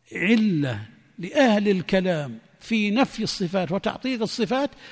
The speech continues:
هي هذه القاعدة المنطقية الباطلة. العالم حادث، وكل ما قامت به الحوادث فهو حادث.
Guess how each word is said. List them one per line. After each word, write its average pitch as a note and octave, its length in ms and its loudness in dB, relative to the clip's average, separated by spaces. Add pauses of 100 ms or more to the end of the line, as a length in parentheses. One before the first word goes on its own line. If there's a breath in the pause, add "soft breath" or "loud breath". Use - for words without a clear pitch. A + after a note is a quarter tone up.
(160 loud breath)
هي A3 260 4
هذه G#3+ 340 4
القاعدة F#3+ 560 -2
المنطقية A3+ 720 -2
الباطلة. F#3 480 -4 (3250)
العالم G#3 580 4
حادث، E3 460 2
وكل A3 240 2
ما G#3 280 4
قامت G#3 440 2
به G#3+ 140 4
الحوادث G#3+ 680 4
فهو A3+ 400 6 (580)
حادث. F3+ 580 0